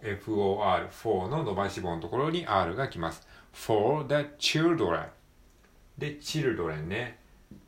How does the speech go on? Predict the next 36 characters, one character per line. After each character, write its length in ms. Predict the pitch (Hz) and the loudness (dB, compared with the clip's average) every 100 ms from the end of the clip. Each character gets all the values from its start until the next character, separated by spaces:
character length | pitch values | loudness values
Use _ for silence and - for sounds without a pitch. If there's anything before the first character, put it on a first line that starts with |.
| - | -10
children。 1400 | - - 147 139 135 131 104 101 92 87 - 92 85 82 - - _ - 87 85 80 80 - - - - - - - _ - - - - _ - - - | -4 -2 2 2 2 0 2 4 2 0 -2 2 2 -2 -8 -18 _ -6 0 0 0 -4 -12 -20 -20 -20 -20 -20 -20 _ -20 -20 -20 -20 _ -20 -20 -14
チ 240 | - 147 | -6 0
ル 460 | 135 131 123 135 135 | 0 0 0 2 2
の 200 | 104 98 | 0 -2
ル 240 | 107 135 | 0 0
の 140 | 127 107 | 0 0
部 140 | 104 | 0
分 180 | 104 113 | -2 0
が 180 | 127 127 | -2 0
L。 280 | 104 87 - - _ _ | -2 -2 -6 -18 _ _
チ 200 | - - | -6 0
ル 400 | 147 139 110 87 | 2 4 2 0
ド。 340 | 87 85 85 - - - - | 0 0 -2 -8 -20 -20 -2
で、 160 | 117 | -2
レ 300 | 107 107 120 | 0 0 0
ン 100 | 110 | 0
の 80 | 92 | -2
部 160 | 85 87 | -2 -2
分 220 | 90 95 | -2 -2
が 320 | 123 131 - - | 2 0 -2 -2
R。 340 | 98 85 - - - - - | 2 2 -2 -10 -20 -20 -14
だ 100 | 113 | -6
か 80 | 101 | -2
ら、 160 | 113 117 | -2 0
L 220 | 127 110 | -2 0
と 100 | 95 | 0
R 180 | 90 98 | 0 0
が 100 | 135 | -2
交 240 | - 135 | 2 2
互 120 | 98 | 2
に 140 | 127 127 | 0 -2
出 80 | 90 | -4
て 80 | |
き 140 | 80 82 | -6 -8
ま 100 | 76 | -8
す。 180 | - | -10